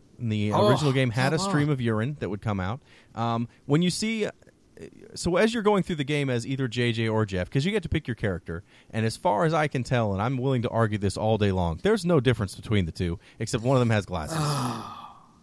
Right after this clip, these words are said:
Speaker 3: think, I think you're wrong. I think you're
Speaker 1: I,
Speaker 3: wrong.
Speaker 1: I mean, I, I tried after getting, uh,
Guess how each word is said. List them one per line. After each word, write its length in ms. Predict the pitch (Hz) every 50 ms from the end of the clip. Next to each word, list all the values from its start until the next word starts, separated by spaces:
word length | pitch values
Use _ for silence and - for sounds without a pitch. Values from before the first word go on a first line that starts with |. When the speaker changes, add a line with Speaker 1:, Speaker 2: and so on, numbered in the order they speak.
| _ - - - -
Speaker 3:
think, 160 | - 104 -
I 60 | - 120
think 220 | 104 139 135 -
you're 100 | 135 123
wrong. 280 | 117 110 101 95 85 80 - _ - -
I 40 | -
think 180 | - 98 92
you're 120 | - 127 127
Speaker 1:
I, 20 |
Speaker 3:
wrong. 100 | 90 -
Speaker 1:
I 80 | 143 143
mean, 180 | 156 165 160
I, 160 | 151 123 139 - _ - - - - -
I 200 | - 170 202 233
tried 440 | 226 - - 190 180 175 180 180 151
after 280 | 135 139 147 - 156
getting, 400 | 135 135 139 135 135 135 131 113 - -
uh, 80 | 120